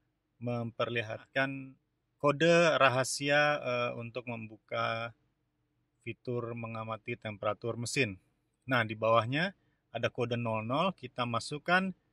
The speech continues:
penjumlahan lima angka tadi menjadi dua puluh empat. Nah, dua puluh empat, lalu kita tekan lama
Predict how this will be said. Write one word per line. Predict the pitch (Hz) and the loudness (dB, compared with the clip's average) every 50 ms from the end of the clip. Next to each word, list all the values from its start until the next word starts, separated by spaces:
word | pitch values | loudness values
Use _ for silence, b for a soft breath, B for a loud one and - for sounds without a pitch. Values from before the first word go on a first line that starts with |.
| _ _ _ _ _ _ _ _ _ _ _ _ _ _ _ _ _ _ _ _ _ - | _ _ _ _ _ _ _ _ _ _ _ _ _ _ _ _ _ _ _ _ _ -8
penjumlahan | 135 127 131 135 131 135 151 160 156 170 170 | -6 -2 -2 0 2 6 6 6 6 6 0
lima | 165 160 147 147 143 131 | 0 -2 0 0 0 0
angka | 131 120 131 123 | 2 0 -2 0
tadi | 127 123 123 131 160 | 0 0 0 -2 -4
menjadi | 156 143 127 113 113 113 113 117 131 | -8 -6 -8 -6 -4 -4 -4 -4 -8
dua | 123 113 110 107 104 | -10 -6 -4 -6 -6
puluh | - - 113 110 107 | -6 -6 -10 -10 -10
empat. | 104 - - 107 95 _ _ _ _ _ _ _ _ _ _ _ _ _ _ _ _ _ _ _ _ _ _ _ _ _ _ _ _ _ _ _ _ _ _ _ _ _ _ _ _ _ _ _ _ _ _ _ | -8 -2 -2 -2 -2 _ _ _ _ _ _ _ _ _ _ _ _ _ _ _ _ _ _ _ _ _ _ _ _ _ _ _ _ _ _ _ _ _ _ _ _ _ _ _ _ _ _ _ _ _ _ _
Nah, | 135 123 113 | -2 -2 -2
dua | 104 107 101 | -2 -2 -6
puluh | 104 104 | -6 -2
empat, | 101 143 151 | -2 0 0
lalu | 147 139 131 | 0 -2 -4
kita | 135 - 139 | -4 -6 -6
tekan | - _ - 151 - 175 165 160 | -6 _ -2 2 6 6 6 8
lama | 147 139 131 131 127 | 8 4 4 6 4